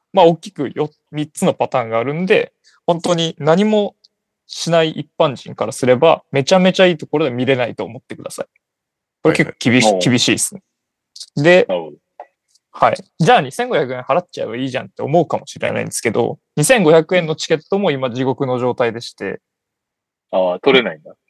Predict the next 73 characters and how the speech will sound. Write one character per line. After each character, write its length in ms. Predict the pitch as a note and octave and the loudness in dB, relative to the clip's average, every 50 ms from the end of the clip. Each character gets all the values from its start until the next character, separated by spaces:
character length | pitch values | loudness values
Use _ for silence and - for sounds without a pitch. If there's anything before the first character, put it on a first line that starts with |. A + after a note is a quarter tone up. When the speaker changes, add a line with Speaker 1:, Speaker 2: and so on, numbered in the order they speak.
| - - | -4 -2
Speaker 2:
払 120 | G#2 - | -2 -2
っ 40 | - | -2
て 140 | _ - E2+ | _ -12 -18
も。 80 | D#2+ D2+ _ _ _ _ _ _ _ _ _ _ _ _ _ _ | -18 -18 _ _ _ _ _ _ _ _ _ _ _ _ _ _
Speaker 1:
あ 180 | - E3 E3 E3 | 4 6 6 6
あ、 40 | - | 4
そ 140 | - B3 | 4 0
う 20 | G#3+ | 0
で 80 | D#3 | -2
す 100 | - - | -4 -10
ね。 60 | B2+ A#2 | -10 -4
ま 160 | - G#3+ A#3+ | -2 -2 0
ず 180 | G#3+ E3 C3+ | 0 -4 -8
そ 140 | - - C4+ | -6 -6 -4
も 80 | D4+ D4+ | -4 -4
そ 140 | - - C#3+ | -4 -4 -8
も 140 | A#2+ A#2+ | -8 -8
買 240 | - - - F3 G#3 | -4 2 4 4 4
え 20 | G#3+ | 4
な 80 | A3 | 0
い 60 | F3+ | -2
ん 40 | C3+ | -4
で 80 | A2 - | -8 -14
す 140 | - - - | -18 -16 -16
よ。 160 | - - _ _ _ | -16 -16 _ _ _
入 160 | - C4+ D4 | 0 0 0
っ 60 | - _ _ _ | 0 _ _ _
て 240 | - C#3 A#2+ A#2 A2+ | -6 -4 -4 -4 -4
五 180 | A2 - D#3 D3 | -4 -2 -2 0
分 220 | C#3+ G3+ G#3+ G#3+ | 0 0 -2 -2
以 20 | F#3+ | -2
内 140 | D3+ A#2+ | -2 -4
に 60 | A2+ G#2+ | -4 -6
売 100 | A2 G#2+ | -10 -10
り 60 | A2+ | -8
切 80 | - A#2+ | -6 -4
れ 40 | A2 | -4
ま 120 | A2 A2 | -4 -6
す 100 | - - | -10 -10
ね。 80 | - - - E4+ - - - E4+ - - E4 - - - - _ _ _ _ _ _ _ _ - - | -6 0 0 0 0 2 0 0 2 2 -2 -2 -2 -12 -14 _ _ _ _ _ _ _ _ -8 -6
Speaker 2:
<laughs> 720 | A3 D#3+ - _ - B3 G3 - - C4 B3+ - _ - | -6 -6 -6 _ -10 -10 -10 -12 -14 -16 -16 -16 _ -14
Speaker 1:
二 180 | G3+ F#3 C3+ C3+ | -8 -4 -2 0
千 200 | - - C3+ B2 | 2 2 4 6
五 80 | B2 | 6
百 180 | A#2+ A#2 - B2 | 4 4 4 2
円 100 | A#2 A2 | 2 2
の 60 | G#2+ | 2
や 80 | F3 C4+ | 2 2
つ 120 | - - A#2 | 2 0 0
が。 200 | G2 E2+ - - - - - - - - - _ _ _ _ _ _ _ | 0 -2 -2 -6 -16 -16 -16 -16 -16 -18 -20 _ _ _ _ _ _ _
Speaker 2:
す 340 | _ - - - - - - | _ -20 -20 -20 -20 -20 -20
っ 120 | - - - | -14 -8 -8
げ 80 | - | -8
え 100 | A#3+ - _ - - - - - - - _ _ _ _ _ _ _ _ - | -8 -8 _ -20 -20 -20 -20 -20 -20 -20 _ _ _ _ _ _ _ _ -6
な。 80 | D#3 D3 | -2 2
Speaker 1:
で、 500 | E3 A3 A3+ G#3+ F#3+ C#3+ - - - _ _ _ _ - | 4 6 6 8 6 6 4 2 -2 _ _ _ _ -6
二 80 | E3 E3 | -4 0
千 200 | - C#4 D4+ C#4+ | 0 2 2 4
五 60 | A#3+ | 4
百 180 | G#3 F3+ G3 | 4 4 2
円 80 | F3+ E3 | 0 -2
の 60 | C#3 | -2
や 40 | A#2+ | -6
つ 100 | - - _ | -8 -10 _
買 180 | - - D#3 F3+ | -4 0 0 0
う 140 | G#3+ A#3+ G#3+ | 0 0 -2
じ 100 | D#3 B2 | -2 -4
ゃ 80 | A2+ | -4
な 60 | A2 | -6
い 20 | - | -10
で 60 | - | -16
す 100 | - - | -18 -16
か。 220 | - - - F#3+ | -14 -14 -14 -14